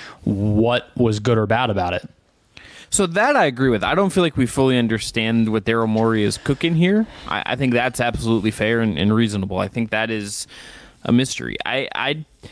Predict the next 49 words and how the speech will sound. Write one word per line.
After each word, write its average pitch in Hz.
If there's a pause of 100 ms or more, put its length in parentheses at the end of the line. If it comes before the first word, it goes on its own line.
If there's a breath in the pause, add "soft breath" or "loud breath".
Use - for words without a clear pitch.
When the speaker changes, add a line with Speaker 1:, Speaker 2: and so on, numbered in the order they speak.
(460 loud breath)
Speaker 2:
that, 175
this 185
felt 156
to 165
me, 170
Brendan, 165
more 135
like 139
a, 110
obviously, 120
like, 110
win 120
now 117
move, 120
and 113
I 110
think 123
kind 127
of 113
what 110
they've 107
done 127
of 104
late 123
and 110
the 117
Embiid 110
stuff, 143
even, 151
to 127
me, 123
it's 117
felt 123
like 113
they're 117
just 113
planning 120
on 120
him 117
being 113
back 98
in 156
a 151
month 160
or 147
six -
weeks 139
or 175
something, 190